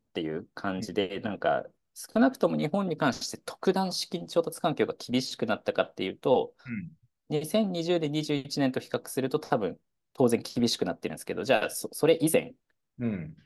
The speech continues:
Speaker 1: 十八年とか十九年とかと比較すると、そう戻っただけなんじゃないのかなっていう、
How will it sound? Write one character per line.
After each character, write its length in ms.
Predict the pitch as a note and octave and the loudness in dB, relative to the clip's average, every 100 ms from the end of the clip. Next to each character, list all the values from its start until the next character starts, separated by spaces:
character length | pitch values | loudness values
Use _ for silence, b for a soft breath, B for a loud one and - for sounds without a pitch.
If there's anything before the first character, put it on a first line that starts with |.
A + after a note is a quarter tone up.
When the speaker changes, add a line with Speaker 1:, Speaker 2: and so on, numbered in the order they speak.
| _ | _
Speaker 1:
十 160 | A#2+ B2 | 0 2
八 240 | C3+ D3 | 2 2
年 80 | C3 | 2
と 80 | B2+ | 4
か 80 | |
十 180 | A#2 B2 | 4 2
九 120 | B2 C3+ | 2 2
年 120 | C3 | 0
と 160 | - - | 0 0
か 80 | |
と 80 | B2+ | 2
比 80 | - | 0
較 160 | E3+ - | -2 -2
す 120 | D#3 | -2
る 80 | D#3 | 2
と、 120 | D#3 | 4
そ 200 | - D3+ | 6 6
う 120 | B2+ | 6
戻 260 | B2+ B2 E3 | 4 6 4
っ 100 | - | 4
た 140 | G#2 | 2
だ 140 | - | 4
け 100 | - | 0
な 100 | G#2+ | 0
ん 60 | F#2+ | 0
じ 160 | - E2 | 0 -2
ゃ 40 | |
な 100 | F2+ | -2
い 80 | E2 | -6
の 100 | D2+ | -2
か 100 | E2+ | 0
な 100 | G#2+ | 0
っ 120 | - | -2
て 100 | F2+ | -6
い 160 | C#2 C#2 | -4 -6
う、 280 | B1+ - | -10 -16